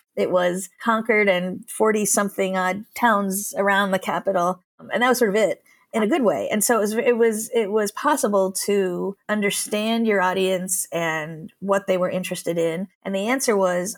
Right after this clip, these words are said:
almost anything local, you know, almost anything we would write about the city of Concord or the towns outside of Concord or state government particularly, or the presidential primary. These were all topics, almost any, nothing could be too small because everything was of interest. You were writing about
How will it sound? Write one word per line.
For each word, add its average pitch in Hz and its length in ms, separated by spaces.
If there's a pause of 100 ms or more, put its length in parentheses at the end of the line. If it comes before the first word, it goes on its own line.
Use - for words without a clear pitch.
almost 220 360
anything 180 360
local, 165 420 (120)
you 190 80
know, 170 120
almost 247 380
anything 220 380
we 196 120
would 190 180
write 185 360
about 170 560 (260)
the 185 100
city 269 240
of 233 100
Concord 202 720
or 170 200
the 208 100
towns 233 420
outside 190 320
of 185 100
Concord 175 480
or 180 240
state 202 340
government 214 400
particularly, 214 760
or 175 260
the 170 100
presidential 185 480
primary. 208 640 (260)
These 240 380
were 202 320
all 190 260
topics, 196 600
almost 208 280
any, 254 260
nothing 254 320
could 233 140
be 208 120
too 196 160
small - 320
because 190 280
everything 208 340
was 175 140
of 170 140
interest. 202 300
You 165 80
were 165 80
writing 185 260
about 175 240